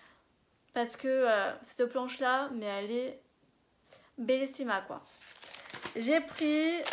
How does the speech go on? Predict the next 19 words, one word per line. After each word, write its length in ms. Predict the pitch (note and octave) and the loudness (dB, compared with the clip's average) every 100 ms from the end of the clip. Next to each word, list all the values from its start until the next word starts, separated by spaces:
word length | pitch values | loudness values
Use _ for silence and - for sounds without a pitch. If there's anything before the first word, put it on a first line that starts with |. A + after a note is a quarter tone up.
| - | 0
euh, 640 | A#3 A#3 A3+ A3 A3 G#3 - - - - _ - - - - - - - - | 4 6 8 6 6 2 -2 -8 -18 -20 _ -20 -20 -20 -20 -16 -12 -12 -4
euh, 500 | G#3+ G#3 G3+ F#3 - - - - - - - - | 0 2 2 0 -2 -6 -12 -20 -20 -20 -20 -20
cette 400 | - C4+ C4 C#4 | -4 0 0 -2
planche 540 | - D4 C#4+ D#4+ D#4 - G#3+ | 0 6 6 6 0 -8 -6
de, 120 | G#3 B3+ C4 - | 0 2 2 0
euh, 100 | G#3+ | -4
feuillage. 680 | - D4+ C#4 A3+ A#3 C4 G#3+ F#3+ - _ _ _ _ _ _ _ | -2 -2 2 4 4 2 -2 -6 -12 _ _ _ _ _ _ _
Mais 240 | A3 A3 - | -4 -2 0
elle 280 | G3+ G3 G#3 | 0 0 2
est 280 | A#3+ C4+ - - | 2 0 -4 -18
trop 500 | - - A#3 B3+ - | -14 -2 2 2 -2
belle. 440 | A3 G#3 G#3+ G#3 A#3 - | -6 0 2 2 -4 -12
Celle-ci, 580 | - A#3 A3+ - C4+ C#4+ | -4 -2 -2 -2 -2 0
je 80 | B3 | -2
vais 240 | G3+ A3 | 0 0
la 160 | G#3+ G3+ | 2 0
coloriser, 960 | G3+ C#4 C#4 C4 B3+ A3+ C4 C#4 C4+ | -2 0 2 2 -2 0 2 2 2
je 80 | A#3 | -2
pense, 520 | A#3 B3 B3+ C#4 C#4+ | -2 0 0 -2 -6